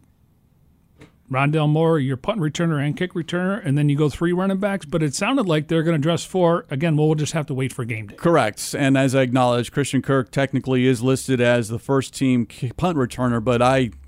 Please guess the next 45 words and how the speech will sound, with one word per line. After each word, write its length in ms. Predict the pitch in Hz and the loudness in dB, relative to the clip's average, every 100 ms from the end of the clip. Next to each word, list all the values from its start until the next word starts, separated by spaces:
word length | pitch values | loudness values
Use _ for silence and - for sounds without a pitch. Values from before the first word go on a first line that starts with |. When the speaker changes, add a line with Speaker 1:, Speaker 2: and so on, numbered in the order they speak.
| - | -6
Speaker 2:
I, 280 | 139 147 147 | 0 2 4
I 180 | 143 160 | 4 4
would 160 | 151 | 4
expect 720 | 135 - - 147 127 - - | 2 -2 0 2 2 -2 -6
that 140 | 139 131 | 0 2
it 60 | |
would 140 | 131 123 | 2 2
be 100 | 127 | 2
Rondell 460 | 123 123 120 117 110 | 2 2 0 -2 -2
Moore, 220 | 117 110 | -2 -4
but 140 | 117 | -2
that's 400 | 131 127 - - | -2 -2 -4 -14
just 360 | - 123 110 - | -6 -4 -2 -2
me. 240 | 123 107 - - - | -4 -4 -10 -8 2
Also 300 | 160 - 165 | 2 4 2
on 80 | |
the 120 | 160 156 | 4 4
offensive 600 | 156 147 160 147 143 131 | 4 2 2 0 -2 -2
side, 380 | 160 147 147 | 2 4 4
Demetrius 500 | 135 143 135 139 120 | 2 2 2 0 -2
Harris 440 | 139 165 170 170 - | 0 4 4 4 2
has 200 | 131 113 | 0 2
moved 240 | 143 135 | 2 4
ahead 300 | 123 135 147 | 2 2 2
of 80 | 127 | 0
Darrell 320 | 120 127 120 | 0 2 0
Daniels 520 | 107 143 170 180 175 | 2 2 2 2 0
as 300 | 135 139 143 | 0 0 0
the 80 | 127 | 0
backup 460 | 123 139 135 143 - | 2 2 2 0 -2
to 80 | 127 | 0
Max 280 | 123 110 | 0 -2
Williams 440 | 131 175 175 170 151 | -2 0 2 0 0
at 180 | 147 135 | -2 2
tight 320 | 160 151 147 | 4 4 4
end. 280 | 151 151 143 - - - | 4 4 0 -6 -20 -10
Not 220 | - 131 135 | 0 2 2
exactly 460 | 127 135 127 131 | 2 2 2 -2
sure 240 | 123 147 135 | -2 0 0
if 80 | |
that 160 | 123 120 | 2 4
means 320 | 147 156 135 | 4 4 4
anything 360 | 147 143 151 143 | 4 4 4 4
or 100 | 135 | 4
not. 340 | 139 143 143 | 4 4 0